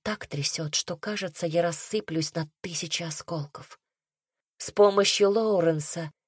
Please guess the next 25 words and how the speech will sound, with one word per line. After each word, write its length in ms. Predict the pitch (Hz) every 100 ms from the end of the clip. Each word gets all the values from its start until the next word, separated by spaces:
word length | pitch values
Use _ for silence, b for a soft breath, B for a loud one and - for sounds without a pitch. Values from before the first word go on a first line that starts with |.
| _
я 160 | 151 196
сажусь 580 | 208 208 180 226 202 -
на 140 | 165
противоположное 960 | 160 170 170 175 180 180 208 185 170 170
от 220 | 151 151
него 200 | 170 175
сиденье. 680 | 165 196 180 180 151 143 147 _ _ _ _ _ _ _
Над 200 | 180 170
головой 680 | 190 196 196 226 220 - - _ _ -
раскачивается 840 | 214 - 247 220 - 185 175 -
маленький 600 | 180 220 220 190 160 175
круглый 400 | 151 202 214 190
фонарь. 560 | 170 202 196 196 143 - _ _ _ _ _ _
В 40 | 143
его 240 | 180 202
свете 640 | 202 208 247 220 - 165 147
я 180 | 156 208
вижу 280 | 233 196
расположившегося 920 | 185 180 - 185 165 220 - 175 165 185
напротив 480 | 175 196 196 180 -
принца. 540 | 214 233 175 - 160 - _ _ _ _ _ -
Он 140 | 180
сидит, 440 | 165 185 170 214 196
обмякнув, 800 | 156 165 208 214 208 208 - - _ -
сутулившись, 1120 | - - 165 - 226 214 208 - 214 - -